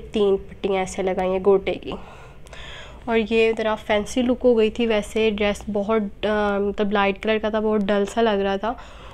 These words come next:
और इस तरह designing करके dress बहुत अच्छा लगने लग गया था।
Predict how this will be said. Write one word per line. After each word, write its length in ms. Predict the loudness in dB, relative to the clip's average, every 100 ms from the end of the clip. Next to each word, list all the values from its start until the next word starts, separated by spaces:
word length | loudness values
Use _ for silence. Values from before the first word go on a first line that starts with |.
| -6
और 100 | -2
इस 120 | -2 0
तरह 120 | 0
designing 560 | 2 2 0 0 0 0
करके 380 | -2 0 -2
dress 280 | 0 -2 -4 -4
बहुत 220 | -2 -2
अच्छा 300 | -6 -4 -2
लगने 280 | -2 -2 -2
लग 200 | -2 -2
गया 180 | -4 -4
था। 220 | -4